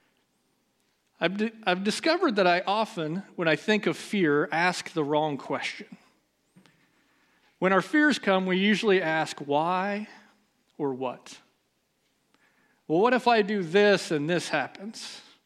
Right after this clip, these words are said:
Or, "Why is that person doing that? Well, what if I fail?" That's what brings our humanity fear out. But I think a better question, at least for myself, that I've discovered is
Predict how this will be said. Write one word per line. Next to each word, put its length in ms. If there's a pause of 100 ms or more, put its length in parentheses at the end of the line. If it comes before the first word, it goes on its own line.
(440)
Or, 420 (1600)
"Why 280
is 180
that 260
person 460
doing 300
that? 260
Well, 80
what 200
if 200
I 180
fail?" 560 (1600)
That's 280
what 200
brings 520
our 140
humanity 560
fear 320
out. 180 (1600)
But 100
I 60
think 240
a 40
better 300
question, 560
at 140
least 220
for 120
myself, 520
that 100
I've 60
discovered 600
is 360